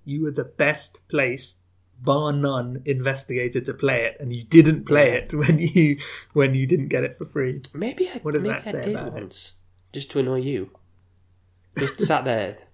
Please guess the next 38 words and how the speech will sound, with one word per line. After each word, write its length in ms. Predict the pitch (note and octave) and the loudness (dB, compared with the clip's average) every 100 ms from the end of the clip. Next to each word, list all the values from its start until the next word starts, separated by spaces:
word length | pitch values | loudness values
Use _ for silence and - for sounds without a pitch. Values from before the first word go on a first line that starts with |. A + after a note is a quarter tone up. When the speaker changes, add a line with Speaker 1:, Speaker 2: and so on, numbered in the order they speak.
| - | -6
Speaker 2:
playing 320 | C#3 A#2+ A#2 | 0 2 2
it, 120 | - - | 0 -4
so, 100 | A2 | -4
"Well, 300 | A#2+ G2+ G#2 | -2 -2 -4
this 160 | B2+ | -6
is 60 | A2 | -6
gonna 200 | G2+ F#2 | -6 -2
wind 260 | G2 F2+ | -4 -4
Frank 260 | - G#2 G#2+ | -6 -4 -4
up 100 | - | -4
when 80 | F2+ | -8
I 60 | F#2 | -8
tell 180 | F#2+ | -10
him." 140 | F2 A2 - | -10 -10 -6
<laughs> 500 | E3 G3+ - E3+ - | 0 2 4 4 8
Speaker 1:
I've 260 | A#3 D4+ D4 | 8 8 12
played 220 | F#3+ E3 | 12 12
it 100 | D#3 | 10
once. 280 | C#3 C3+ - | 4 0 0
I've 260 | F3+ A3+ | 2 4
played 220 | - F3+ C#3+ | 6 6 6
it 100 | D3+ | 2
once 500 | C3 C3 - - - _ _ _ - - - - - - | -2 -4 -10 -14 -16 _ _ _ -20 -20 -20 -20 -20 -4
when 140 | D3+ C3+ | 0 2
I 40 | |
had 200 | C#3+ C#3 | 0 0
the 80 | C#3 | -2
resources 760 | B2+ B2+ B2 - B2+ A#2+ - - | -4 -4 -6 -4 -4 -6 -8 -10
and 100 | C3 | -8
it 80 | C3 | -4
wasn't 240 | C3+ B2+ B2+ | -4 -4 -6
the 60 | |
beginning 320 | B2 A#2+ A#2 | -4 -4 -6
of 60 | A2+ | -10
the 80 | A#2 | -8
game. 340 | A2+ A2+ B2 - | -8 -8 -14 -12
I 40 | C#3+ | 0
have. 400 | F#3 G#3 B2 | 0 0 -4